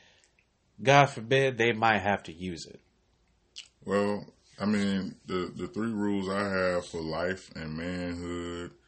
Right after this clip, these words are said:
Speaker 2: and my outlook all have three pieces.
Speaker 1: Okay.
Speaker 2: That should always matter to you every single breath you take.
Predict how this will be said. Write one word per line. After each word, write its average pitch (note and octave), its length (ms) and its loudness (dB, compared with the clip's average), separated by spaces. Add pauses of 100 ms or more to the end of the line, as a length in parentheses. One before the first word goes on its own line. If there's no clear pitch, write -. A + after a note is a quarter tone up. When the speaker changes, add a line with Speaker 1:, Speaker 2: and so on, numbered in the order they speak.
(240)
Speaker 2:
and D#2 100 -10
my F2 140 -4 (100)
outlook E2 480 -4 (580)
all F2 240 0
have E2+ 320 -2
three F2+ 200 -6
pieces. - 640 -10 (280)
Speaker 1:
Okay. F#2+ 160 -2
Speaker 2:
That E2 220 -2
should D#2+ 240 -6
always E2 460 -4
matter E2+ 400 -4
to D#2+ 80 -8
you D#2+ 240 -8 (120)
every E2 240 -8
single E2 320 -8
breath D#2+ 420 -6
you E2+ 140 -12
take. G2 280 -8